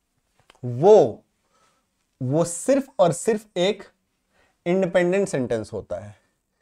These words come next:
अच्छा, मैं आपको एक बार ये कर देता हूँ, आप स्क्रीनशॉट एक बार लेना चाहो, पहले स्क्रीनशॉट ले लो। ठीक है, थोड़ा सा मैं ये वाला हटा दे रहा हूँ, है ना। अभी आप एक स्क्रीनशॉट ले लो, ले लिया?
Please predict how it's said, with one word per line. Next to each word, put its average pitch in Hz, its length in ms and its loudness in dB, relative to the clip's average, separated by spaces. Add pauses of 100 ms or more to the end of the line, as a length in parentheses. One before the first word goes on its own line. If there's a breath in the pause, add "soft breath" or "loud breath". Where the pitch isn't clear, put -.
(240)
अच्छा, 156 140 0
मैं 208 120 4
आपको 208 220 2
एक 202 80 2
बार 208 140 2
ये 196 200 2
कर 165 140 2
देता 131 220 -2
हूँ, 196 140 -4
आप 165 180 -8
स्क्रीनशॉट 185 600 -4
एक 175 80 -2
बार 170 120 2
लेना 165 220 -2
चाहो, 170 140 -2
पहले 160 180 -4
स्क्रीनशॉट 156 560 -6
ले 113 80 -6
लो। 131 120 -8
ठीक - 800 -20
है, 107 120 -14 (1040)
थोड़ा 139 280 -8
सा 156 140 -8
मैं 175 200 -10 (1120)
ये 147 80 -12
वाला 143 200 -8
हटा 117 260 -8
दे 104 80 -12
रहा 98 120 -14
हूँ, 107 80 -16
है 151 80 -10
ना। 214 100 -10 (360)
अभी 151 180 2
आप 208 120 2
एक 208 120 2
स्क्रीनशॉट 214 520 -2
ले 123 80 -2
लो, 107 220 -8 (3250)
ले 151 120 -2
लिया? 202 240 0